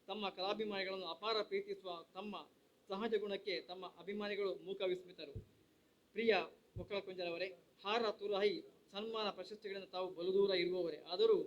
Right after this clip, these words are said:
ತಮ್ಮ ವಿದ್ವತ್ತಿಗೆ, ತಮ್ಮ ಅಧ್ಯಯನಕ್ಕೆ, ತಮ್ಮ ಬರವಣಿಗೆಗಳಿಗೆ, ತಮ್ಮ ಪ್ರತಿಭೆಗೆ, ತಮ್ಮ ಅನುಭವಕ್ಕೆ ತಮ್ಮಿಂದಾಗಿಯೇ ಸನ್ಮಾನ ಪ್ರಶಸ್ತಿಗಳ ಗೌರವವೇ ಹೆಚ್ಚಾಗಿರುವುದು ಎಂದು ತಪ್ಪಾಗಲಾರದು. ಇಂತಿರ್ಪ ತಮಗಿದು ಅಶ್ವತ್ಥಪುರ ಪ್ರಭು ಸೀತಾರಾಮಚಂದ್ರ ದೇವರ, ದೇವರು ಬ್ರಹ್ಮಾರಂಭಿಕೆ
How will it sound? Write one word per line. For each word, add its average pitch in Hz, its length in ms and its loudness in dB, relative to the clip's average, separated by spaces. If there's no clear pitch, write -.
ತಮ್ಮ 202 200 0
ವಿದ್ವತ್ತಿಗೆ, 196 640 0
ತಮ್ಮ 196 220 -4
ಅಧ್ಯಯನಕ್ಕೆ, 190 840 -2
ತಮ್ಮ 180 260 -14
ಬರವಣಿಗೆಗಳಿಗೆ, 190 720 2
ತಮ್ಮ 175 300 -10
ಪ್ರತಿಭೆಗೆ, 208 600 2
ತಮ್ಮ 190 240 -6
ಅನುಭವಕ್ಕೆ 214 600 4
ತಮ್ಮಿಂದಾಗಿಯೇ 214 680 2
ಸನ್ಮಾನ 196 380 -6
ಪ್ರಶಸ್ತಿಗಳ 190 540 -6
ಗೌರವವೇ 185 440 0
ಹೆಚ್ಚಾಗಿರುವುದು 202 580 0
ಎಂದು 185 200 -4
ತಪ್ಪಾಗಲಾರದು. 165 720 -2
ಇಂತಿರ್ಪ 226 380 -2
ತಮಗಿದು 202 400 2
ಅಶ್ವತ್ಥಪುರ 202 480 -8
ಪ್ರಭು 208 420 2
ಸೀತಾರಾಮಚಂದ್ರ 208 560 -4
ದೇವರ, 190 220 -2
ದೇವರು 208 320 10
ಬ್ರಹ್ಮಾರಂಭಿಕೆ 196 840 -2